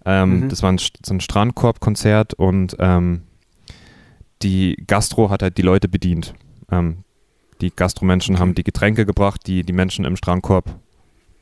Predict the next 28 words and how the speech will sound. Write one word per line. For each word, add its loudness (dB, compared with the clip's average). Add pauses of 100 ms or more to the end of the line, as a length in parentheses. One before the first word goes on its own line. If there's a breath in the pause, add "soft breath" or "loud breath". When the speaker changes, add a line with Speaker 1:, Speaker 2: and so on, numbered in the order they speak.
(100)
Speaker 1:
vor 0
der 4
Show 0 (240)
online 0
bestellt -2
haben. -6 (680 loud breath)
Und 2
Helge 2
wusste 2
Speaker 2:
Okay. 0
Speaker 1:
aber 2 (180)
zu -6
dem 0
Zeitpunkt 0
nicht, 0
dass 0
das -8
Gastromenschen 0
sind 0
und 0
dachte 0
halt, 0
da 0
rennen 0
ständig -2
Leute 2
rum. -2 (360 loud breath)
Und -6